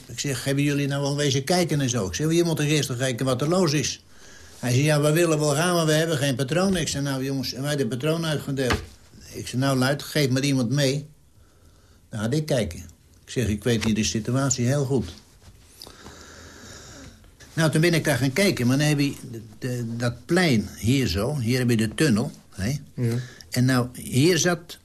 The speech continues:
Speaker 1: een mof, een mitrailleurschutter. En die zat eigenlijk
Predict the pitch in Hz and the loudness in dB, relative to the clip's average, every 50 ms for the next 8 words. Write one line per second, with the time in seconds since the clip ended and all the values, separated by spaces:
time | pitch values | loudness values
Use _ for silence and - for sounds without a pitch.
0 | - - - 147 147 151 160 170 160 120 - - - - - - - - - - | -20 -12 -4 0 2 2 4 4 2 2 0 -6 -10 -18 -20 -20 -20 -20 -10 -4
1 | 127 139 151 147 151 147 151 160 156 151 - - 135 113 95 - 87 101 120 123 | 0 0 0 2 2 2 4 4 4 2 2 0 0 0 -2 -2 -4 -2 0 0
2 | 123 120 160 175 180 170 - 135 107 98 107 127 170 196 190 - | 2 2 2 2 0 0 0 0 0 2 0 0 0 -2 -4 -6